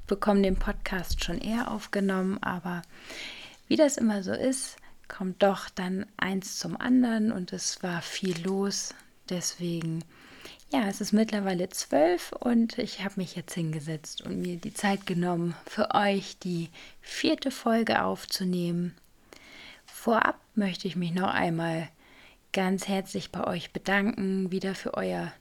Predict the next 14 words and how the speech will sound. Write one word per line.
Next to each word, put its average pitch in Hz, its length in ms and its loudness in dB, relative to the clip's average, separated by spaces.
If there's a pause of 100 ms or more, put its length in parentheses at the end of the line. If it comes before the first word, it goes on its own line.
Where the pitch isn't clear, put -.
(100)
tolles 240 420 2
Feedback 247 840 -2 (1000)
und 262 320 6
auch 220 220 2
für - 240 -2
eure 180 360 0
Vorschläge, 233 1160 0
eure 196 220 0
Ideen 208 720 2 (480)
zum 233 360 2
Thema 190 580 0 (680)
Folge 185 440 2
drei, 165 680 -2 (120)
Atemwegserkrankungen. 196 1600 2